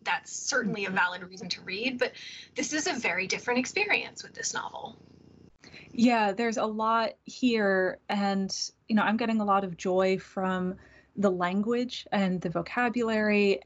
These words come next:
Speaker 2: and how he puts a sentence together and how he's stringing together these narrators. But it does give a lot of,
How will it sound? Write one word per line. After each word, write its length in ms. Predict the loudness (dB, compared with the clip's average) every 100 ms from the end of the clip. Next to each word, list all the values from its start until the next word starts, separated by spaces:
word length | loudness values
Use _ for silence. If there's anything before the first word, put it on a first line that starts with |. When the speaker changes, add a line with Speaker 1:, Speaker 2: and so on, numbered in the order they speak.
| -2
Speaker 2:
and 340 | 0 2 0
how 200 | -2 0
he 80 | 0
puts 260 | -2 -6
a 60 | -6
sentence 500 | -2 0 0 0 -2
together 640 | -4 -2 0 4 4 4
and 120 | 2
how 300 | 0 0 2
he's 460 | 2 0 0 0 -2
stringing 420 | -2 2 4 4 0
together 460 | -2 0 2 2
these 240 | 0 -2 0
narrators. 800 | 2 2 4 4 6 4 2 -6 -18 -20 -12 -2
But 100 | 2
it 160 | 2
does 240 | 4 2 0
give 460 | -2 -2 -2 -6 -4
a 100 | -2
lot 400 | 0 0 2 2
of, 140 | 2